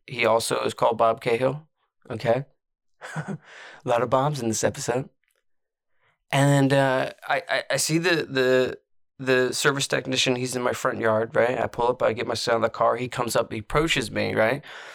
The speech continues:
And the, this is what he says. And this is not verbatim because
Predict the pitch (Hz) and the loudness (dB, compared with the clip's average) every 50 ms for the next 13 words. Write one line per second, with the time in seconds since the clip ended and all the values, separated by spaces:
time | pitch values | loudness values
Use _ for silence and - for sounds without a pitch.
0 | - - _ _ _ 143 131 131 131 - 165 165 160 - 190 190 185 196 175 160 | -20 -20 _ _ _ -2 0 0 -2 0 0 0 2 2 0 -2 -2 -2 -2 0
1 | - 127 113 110 - - 104 110 113 - 139 147 151 185 170 160 185 180 175 - | 2 2 2 2 2 -2 -2 -2 -2 -2 -2 -2 -2 -2 0 -2 -2 -2 0 -2
2 | 151 123 147 147 147 147 131 131 123 - - 123 117 110 107 - | 0 2 2 2 2 2 0 -2 -4 -4 -4 -4 -4 -4 -6 -8